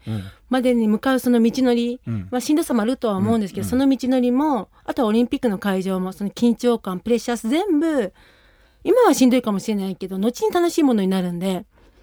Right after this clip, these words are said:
Speaker 2: そういうふうに気づいてくれてたらいいなとは思います。
Speaker 1: 東京オリンピック、
Speaker 2: はい。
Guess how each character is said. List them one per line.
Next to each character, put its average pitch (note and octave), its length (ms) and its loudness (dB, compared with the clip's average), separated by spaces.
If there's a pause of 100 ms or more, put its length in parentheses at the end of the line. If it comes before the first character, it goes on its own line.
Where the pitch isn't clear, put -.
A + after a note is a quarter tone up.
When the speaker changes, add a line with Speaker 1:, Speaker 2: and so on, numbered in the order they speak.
(120)
Speaker 2:
そ - 140 -2
う - 20 4
い E4 40 4
う E4+ 40 2
ふ F#4+ 100 0
う F4+ 40 2
に B3 300 2 (340)
気 - 100 -4
づ A#3+ 100 2
い D4 40 0
て - 80 -4
く A3+ 100 -2
れ A3+ 60 2
て - 80 -8
た A3+ 100 -4
ら F#3+ 60 -4
い G3 60 -4
い G#3 60 -2
な C#4 220 -2
と - 140 -12
は - 120 -14 (260)
思 G#3 180 -8
い G3+ 60 -6
ま G3 140 -8
す。 - 180 -20 (440)
Speaker 1:
東 A#3 200 0
京 B3+ 80 0
オ - 20 -2
リ B3 80 0
ン A#3+ 60 -2
ピ A3+ 80 -2
ッ - 40 -10
ク、 G2+ 220 -6 (300)
Speaker 2:
は A3+ 140 -6
い。 G3+ 80 -8